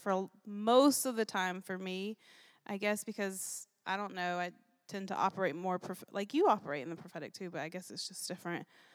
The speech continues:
It's to give a word, or honestly, just majority of the time is to have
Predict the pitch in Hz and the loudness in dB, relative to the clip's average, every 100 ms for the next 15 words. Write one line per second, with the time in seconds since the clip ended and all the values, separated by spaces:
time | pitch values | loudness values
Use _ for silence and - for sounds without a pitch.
0 | - _ _ 180 175 - 175 165 _ _ | -20 _ _ -8 -8 -6 -6 -6 _ _
1 | _ - 185 180 175 170 180 185 196 190 | _ -6 2 2 4 4 6 4 2 0
2 | 139 165 165 160 180 - _ _ _ _ | 0 2 2 0 -4 -14 _ _ _ _
3 | _ _ - 185 208 208 190 180 190 - | _ _ -4 2 2 2 2 2 0 -2
4 | - - - _ _ 196 196 196 175 226 | -10 -20 -20 _ _ -2 2 4 12 12
5 | 247 254 226 220 214 190 180 185 - 185 | 12 12 8 6 6 6 4 2 2 2
6 | 196 185 180 | 4 4 4